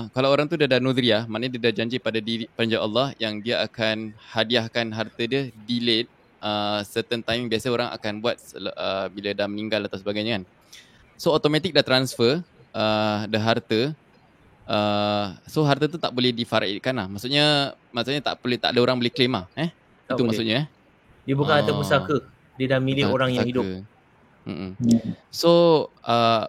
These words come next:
Speaker 1: usually in what forms, eh? In, in a paper form, eh? Untuk bukti untuk adik-beradik lain?
Speaker 2: Ah, kalau kita nak buat ini, sebaiknya
Speaker 1: Mm-mm.
Speaker 2: bertulis tanpa saksi.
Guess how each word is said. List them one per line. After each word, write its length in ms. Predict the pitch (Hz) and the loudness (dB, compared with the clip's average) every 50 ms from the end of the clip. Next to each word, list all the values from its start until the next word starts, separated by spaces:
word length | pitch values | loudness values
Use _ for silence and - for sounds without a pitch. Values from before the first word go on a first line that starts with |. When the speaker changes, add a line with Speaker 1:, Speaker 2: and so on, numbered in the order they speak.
| - _ _ | -8 _ _
Speaker 1:
usually 480 | - 139 135 143 139 135 151 156 170 190 - | 0 4 6 6 8 8 6 6 6 4 2
in 180 | 147 143 139 | 2 2 2
what 160 | 131 135 - - | 2 0 0 -2
forms, 320 | - - 135 113 107 101 | 0 2 2 2 2 0
eh? 160 | 135 147 147 - | -2 -4 -4 -2
In, 200 | 123 123 120 120 | -2 -2 -2 -2
in 240 | - - 127 120 120 | -2 -4 -2 -2 -2
a 80 | 117 113 | -2 -2
paper 380 | - 120 120 - - - 120 110 | -2 -2 -4 -2 0 0 0 0
form, 240 | - - 113 101 110 | 0 -2 -2 -2 -2
eh? 140 | 131 135 _ - | -4 -6 _ -14
Untuk 320 | - 117 107 - 107 - | -12 -10 -6 -6 -6 -6
bukti 320 | - 107 110 101 - 120 113 | -6 -12 -12 -10 -6 -4 -4
untuk 160 | 113 101 - | -4 -2 -4
adik-beradik 340 | 76 110 107 101 107 107 98 | -4 -4 -4 -4 -6 -6 -4
lain? 220 | 107 110 120 127 127 131 _ _ _ _ _ _ _ _ _ _ _ _ _ _ _ _ _ _ _ _ _ | -2 -2 -2 -4 -6 -12 _ _ _ _ _ _ _ _ _ _ _ _ _ _ _ _ _ _ _ _ _
Speaker 2:
Ah, 680 | - - 117 123 131 135 135 135 139 139 135 135 131 131 | -6 0 4 6 6 6 6 6 4 4 2 0 -2 -4
kalau 200 | - 131 127 131 | 0 2 2 2
kita 200 | 131 139 139 151 | 0 -2 -6 -4
nak 100 | 147 139 | -2 0
buat 140 | 127 135 127 | 0 -2 -2
ini, 560 | 127 127 117 110 110 110 110 113 120 127 131 | -2 -4 -4 -4 -4 -4 -4 -4 -4 -6 -6
sebaiknya 540 | 131 127 - 123 113 110 110 120 101 123 123 | -6 -8 -8 -8 -4 -4 -4 -4 -4 -6 -6
Speaker 1:
Mm-mm. 240 | 113 117 120 113 110 | -6 -6 -6 -6 -6
Speaker 2:
bertulis 380 | 98 110 110 117 120 123 127 - | -4 -4 -4 -4 -2 -4 -6 -8
tanpa 200 | - 107 101 95 | -8 -14 -12 -14
saksi. 520 | 90 - - - - - - - 95 87 | -16 -18 -20 -20 -18 -16 -14 -12 -12 -14